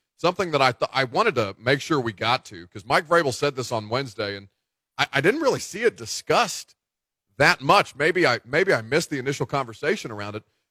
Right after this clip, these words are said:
but a lot of these, a lot of these things that you're seeing from the Titans defense – it's starting to man-,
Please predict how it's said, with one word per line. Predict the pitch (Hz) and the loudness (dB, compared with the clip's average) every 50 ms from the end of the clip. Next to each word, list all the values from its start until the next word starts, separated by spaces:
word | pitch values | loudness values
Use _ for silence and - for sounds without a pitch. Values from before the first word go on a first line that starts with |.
| _ _ - | _ _ 4
but | 151 147 | 4 6
a | |
lot | 139 139 156 170 208 233 | 6 6 6 6 6 4
of | 247 208 | 4 4
these, | 185 160 120 - - | 2 0 0 -2 -6
a | 139 143 | -4 -2
lot | 151 170 214 247 | -2 0 0 0
of | 240 | 0
these | 202 156 120 - | 0 -2 -4 -4
things | 170 170 165 143 | -8 -8 -8 -8
that | 147 113 | -12 -12
you're | - 123 | -12 -12
seeing | - - 147 147 | -8 -8 -8 -8
from | 139 135 | -8 -10
the | 117 | -8
Titans | - - 135 135 113 113 101 | 0 2 2 2 2 0 -10
defense – | - 127 123 117 - 139 135 135 - - _ _ _ _ _ _ _ _ _ _ _ _ | -10 -10 -10 -6 -4 -6 -6 -6 -10 -18 _ _ _ _ _ _ _ _ _ _ _ _
it's | - 131 - | -2 -2 0
starting | - - 165 165 175 165 143 | 2 4 4 4 4 2 -2
to | |
man-, | 123 117 123 131 135 131 | -4 -2 -2 -2 -2 -4